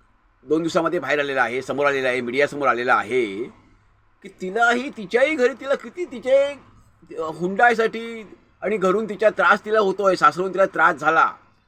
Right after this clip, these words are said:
आणि ह्या सासऱ्याला कंटाळून ती पोलीस स्टेशनला गेली, तेही कोणी न्याय दिला नाही. आणि वैष्णवी हगवणे ही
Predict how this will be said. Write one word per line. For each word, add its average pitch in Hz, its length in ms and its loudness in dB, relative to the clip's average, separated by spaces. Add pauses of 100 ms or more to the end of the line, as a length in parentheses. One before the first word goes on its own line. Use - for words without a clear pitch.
आणि 156 120 -2
ह्या 196 400 2
सासऱ्याला 196 420 0
कंटाळून 190 360 -2
ती 208 80 -4
पोलीस 196 240 -4
स्टेशनला 214 340 -2
गेली, 208 320 -2 (680)
तेही 240 180 4
कोणी 254 200 -4
न्याय 233 220 0
दिला 214 200 2
नाही. 151 280 -4 (720)
आणि 180 120 0
वैष्णवी 180 600 0
हगवणे 196 420 2
ही 202 260 -4